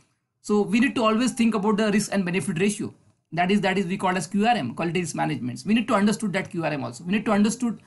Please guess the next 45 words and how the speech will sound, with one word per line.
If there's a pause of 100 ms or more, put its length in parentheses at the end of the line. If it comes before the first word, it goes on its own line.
(280)
uh,
negotiation
also, (540)
because
we,
we,
we
have
to
do
a
lot
of
agreements.
It
could
be
M
O
U,
it
could
be,
you
can
say, (260)
agreement
between
the,
your,
uh, (300)
you
know, (200)
manufacturing
site
to
the
organization
where
we
do
all
R
and
Ds.